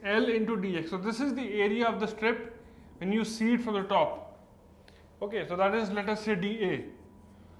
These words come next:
So you get two rho g into integral x square into D A. So two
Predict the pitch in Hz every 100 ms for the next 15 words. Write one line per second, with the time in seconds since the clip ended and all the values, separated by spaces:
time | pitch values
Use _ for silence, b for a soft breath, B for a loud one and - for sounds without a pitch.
0 | B - 160 160 208 214 220 - - -
1 | - - - - 247 254 262 226 180 196
2 | 214 175 190 202 208 - - - - 175
3 | 185 190 185 190 196 196 202 202 196 190
4 | - - 185 185 180 208 208 240 160 -
5 | - - - - - - - - - b
6 | b - 233 - - 285 302 320 359 370
7 | -